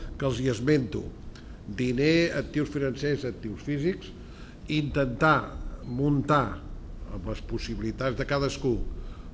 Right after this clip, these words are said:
unes carteres, eh, uns portfolios relativament, allò,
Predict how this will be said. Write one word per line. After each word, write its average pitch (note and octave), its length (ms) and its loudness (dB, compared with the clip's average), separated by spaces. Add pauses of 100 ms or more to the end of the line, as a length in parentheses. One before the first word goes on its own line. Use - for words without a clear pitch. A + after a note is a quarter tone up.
(120)
unes D#3 500 6
carteres, D3 1000 4
eh, C3+ 360 4
uns C3 220 0
portfolios C3+ 680 2 (240)
relativament, C3+ 1120 2 (360)
allò, C3 300 4